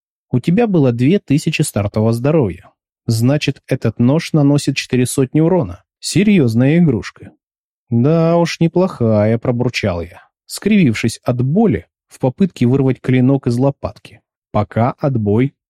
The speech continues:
Наконец нож оказался у меня в руке. Это был кинжал старого военного образца. На клинке было выгравировано: «Отличный кинжал кровотечения, четыреста урона.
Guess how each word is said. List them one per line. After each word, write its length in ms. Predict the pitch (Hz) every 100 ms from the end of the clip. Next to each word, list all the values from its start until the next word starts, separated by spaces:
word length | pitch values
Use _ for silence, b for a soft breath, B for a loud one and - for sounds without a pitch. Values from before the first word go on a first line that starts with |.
| _ _ _ _ _ _ _
Наконец 480 | 127 - 165 160 -
нож 240 | 123 120
оказался 480 | - 139 123 110 -
у 20 |
меня 220 | 120 127 131
в 20 |
руке. 340 | 156 - - _ _ _ _
Это 300 | 143 175 -
был 240 | 165 160 156
кинжал 540 | 135 127 120 143 143
старого 560 | - - 107 113 123 135
военного 580 | 135 127 101 98 101
образца. 640 | 107 110 131 - - - - _ _ _ _
На 160 | 131
клинке 460 | 185 208 220 214 196
было 260 | 139 139 131
выгравировано: 840 | 139 190 123 98 95 76 82 _ _ _ _ _ _ _ -
«Отличный 640 | 120 - 175 220 - 127
кинжал 480 | 110 123 117 131 143
кровотечения, 880 | - 139 135 139 - 185 143 87 -
четыреста 640 | - 120 - 120 127 - 131
урона. 480 | 139 135 107 80